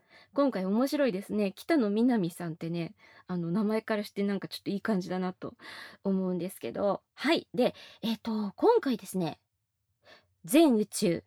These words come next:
一計三千六百億の母乳好きの皆様、お待たせいたしました。お待たせしすぎたかもしれません。あの、おっぱいものなんですよ。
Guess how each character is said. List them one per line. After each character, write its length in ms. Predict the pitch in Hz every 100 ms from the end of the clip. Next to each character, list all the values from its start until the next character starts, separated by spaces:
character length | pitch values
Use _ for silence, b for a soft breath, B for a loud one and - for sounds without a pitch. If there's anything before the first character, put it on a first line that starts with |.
| _
一 160 | 294 -
計 180 | - 175
三 240 | - 311
千 200 | 320 302
六 160 | 190 196
百 280 | - 392 415
億 160 | 311 214
の 100 | 185
母 160 | 185
乳 180 | 240 392
好 100 | 359
き 80 | 330
の 100 | 311
皆 200 | 277 277
様、 240 | 262 208 170
お 60 |
待 160 | 175 180
た 60 | 190
せ 120 | 180
い 40 |
た 120 | 180
し 100 | 240
ま 100 | 254
し 120 | 262 -
た。 160 | 202 B B B B
お 60 | -
待 160 | 180 165
た 80 |
せ 260 | 170 170 -
し 200 | - 247
す 100 | 370
ぎ 80 | 349
た 100 | 311
か 120 | 330
も 100 | 330
し 140 | 277 226
れ 80 |
ま 100 | 214
せ 180 | 220 220
ん。 60 | 196 B B B B
あ 80 | -
の、 440 | 175 160 151 160 - _ _ _ _ _ _ _ _ _ -
お 100 | 196
っ 60 | - _ -
ぱ 180 | 208
い 80 | 269
も 140 | 285 285
の 120 | 285
な 180 | 277 269
ん 40 |
で 100 | 208
す 180 | 196 -
よ。 280 | 180 170